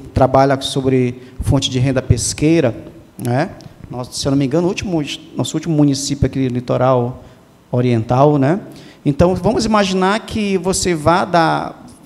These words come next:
saindo um pouquinho aqui da matemática, mas que envolve, você vai trabalhar com os, com os nossos alunos sobre,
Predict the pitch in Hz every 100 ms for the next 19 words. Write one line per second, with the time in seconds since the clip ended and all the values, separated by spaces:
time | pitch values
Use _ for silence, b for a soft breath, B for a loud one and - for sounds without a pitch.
0 | - - - 156 160 190 175 170 160 165
1 | 160 151 - 143 139 139 B B - 127
2 | 139 143 139 143 131 160 196 - 151 139
3 | - - - 165 151 120 143 190 170 143
4 | 143 - 147 156 151 151 143 147 147 151
5 | 143 135 - B B B B - 139 139
6 | 135 143 139 143 135 - 135 143 165 185
7 | 165 - 165 160 160 160 156 156